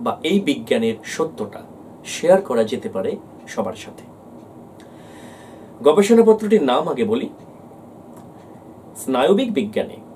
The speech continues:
অত্যন্ত বিশ্ববন্দিত একটা বিজ্ঞান পত্রিকা, Journal of Neuro Inflammation। গবেষণাটি করেছেন শিকাগো কলেজ অফ মেডিসিনের বিখ্যাত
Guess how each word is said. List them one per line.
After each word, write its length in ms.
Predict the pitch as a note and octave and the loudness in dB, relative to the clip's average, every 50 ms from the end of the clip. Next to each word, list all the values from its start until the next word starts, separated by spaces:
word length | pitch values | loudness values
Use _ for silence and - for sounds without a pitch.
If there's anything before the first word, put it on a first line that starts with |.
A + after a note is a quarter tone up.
| - - - - - - - - - - - | -20 -20 -20 -20 -20 -20 -20 -20 -14 -8 -6
অত্যন্ত 680 | E3 E3 E3 - - - - - A#3+ B3+ A#3 F#3+ - - | -4 -4 -6 -8 -12 -6 0 4 4 4 4 2 0 -2
বিশ্ববন্দিত 800 | A#2 A#2 E3+ D#3+ - - - G#3 G3 F#3 F#3 F#3+ G3 G3+ G3+ G3+ | -6 -6 -6 -6 -6 -2 0 2 2 2 2 0 0 0 0 0
একটা 160 | F#3+ - - | -2 -2 -2
বিজ্ঞান 360 | - B2+ A2+ A2+ - C3 B2+ - | -2 -2 -2 -2 -2 -4 -4 -4
পত্রিকা, 480 | G#2+ G#2+ - - - - - A2 - - - - - - - - - - - - - - - B2 | -6 -8 -8 -10 -10 -6 -6 -6 -6 -8 -14 -18 -20 -20 -20 -20 -20 -20 -20 -20 -20 -16 -14 -8
Journal 460 | A#2+ A2 C#3+ C3+ C#3+ D#3 D#3+ F3 F#3 | -2 2 2 2 2 2 0 0 0
of 340 | - - B2 A#2 - B2 A#2+ | 0 -2 -4 -4 -4 -4 -2
Neuro 320 | B2 C#3 D3 D3+ D#3 D#3 D#3 - - - - - - - - | -2 0 2 2 0 0 0 -6 -14 -20 -20 -20 -12 -8 -8
Inflammation। 600 | C3+ B2+ - - G#2+ F#2+ G2 F2+ - - - E2+ E2 - - - - - - - - - - - - - - - - - - - - - - - | -8 -6 -6 -6 -8 -8 -8 -10 -14 -16 -16 -18 -18 -20 -20 -20 -20 -20 -20 -20 -20 -20 -20 -20 -20 -20 -20 -20 -20 -20 -20 -20 -20 -6 0 2
গবেষণাটি 480 | D3 D3+ F3 E3+ - G3+ G3+ G3+ G#3+ | 2 2 2 2 2 2 2 2 2
করেছেন 460 | G3+ - G#3 A3 G#3+ - - G#2+ G#2+ - - - - - - - - - - - - - - | 4 4 4 4 4 2 0 -6 -8 -8 -10 -14 -20 -20 -20 -20 -20 -20 -20 -20 -20 -20 -14
শিকাগো 460 | - - - F3+ F3 - G#3+ G#3 A3+ A3+ | -10 -8 -6 -2 0 2 4 6 6 6
কলেজ 340 | - D3 D3 D#3 D3+ D#3+ | 6 6 4 4 4 2
অফ 60 | E3 C#3 | 0 0
মেডিসিনের 540 | B2+ A#2 A2 A#2 A2 - A2 F#2 E2+ F2 - - - - - - - - - - - - - - | 0 -2 -2 -4 -6 -8 -8 -8 -8 -10 -12 -14 -18 -20 -20 -20 -20 -20 -20 -20 -20 -20 -14 -10
বিখ্যাত 600 | - D#3+ D#3+ E3 - - G#3 G3+ - F3 F3 | -8 -8 -8 -6 -2 0 0 0 0 -2 -6